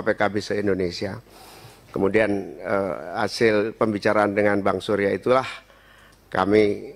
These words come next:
eh, minta waktu dua hari untuk bisa men-, memastikan bahwa kabar langit dan kabar bumi itu cocok. Salah satu yang menarik, salah satu kiai, sekretaris Dewan Suro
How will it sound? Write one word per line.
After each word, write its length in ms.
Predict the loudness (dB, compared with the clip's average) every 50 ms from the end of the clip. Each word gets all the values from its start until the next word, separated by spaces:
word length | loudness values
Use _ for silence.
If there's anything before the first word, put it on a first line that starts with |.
| -16 -14 -8
eh, 160 | -4 -4 -2
minta 320 | 0 0 0 0 0 0 -2 0
waktu 320 | -2 -4 -4 -4 -4 -4 -2
dua 240 | 0 0 0 0 2 2 2 2
hari 240 | 2 0 -2 -4
untuk 240 | -6 -6 -6 -8 -8
bisa 320 | -8 -8 -4 -2 0 0 2
men-, 240 | 2 0 -2 -2 -6 -10 -8 -6
memastikan 880 | -2 0 0 0 -2 -4 -8 -12 -14 -6 0 0 2 2 2 0 -2 -4 -12 -20 -20 -20 -20 -20 -20 _
bahwa 320 | _ -2 -2 0 0 -2 0
kabar 400 | 0 0 0 0 0 0 2 2
langit 320 | 4 4 4 2 2 0
dan 160 | -2 -2 0
kabar 320 | -2 -2 0 0 -2 -2 -2
bumi 240 | -4 -4 -4 -4 -4
itu 160 | -4 -6 -4
cocok. 400 | -4 -6 -6 -6 -8 -10 -10 -10 _ -20 -20 -20 -20 -20 -20 -20 -20 -14 -4
Salah 240 | 0 0 0 2 2
satu 320 | 2 2 2 4 4 4
yang 160 | 4 6 6
menarik, 400 | 4 4 4 4 2 0 0 0 -4 -12 -20 -20 _ _ _ -20 -20 _ _ -20 -20 -20 -20 -20 -20
salah 300 | -8 -2 0 0 0 0
satu 260 | -2 -4 -4 -6 -6
kiai, 800 | 0 2 4 4 4 4 2 2 2 0 -2 -4 -6 -10 -16 -20 -20 -20 -20 -20 -20 -20 -18 -16 -14 -14 -14 -18 -20 _ -18 -14
sekretaris 640 | -6 -6 -2 0 0 0 2 2 2 2 0 0 0
Dewan 240 | 2 2 2 2 0
Suro 600 | -2 -2 -2 0 2 4 4 4 2 0 -4 -8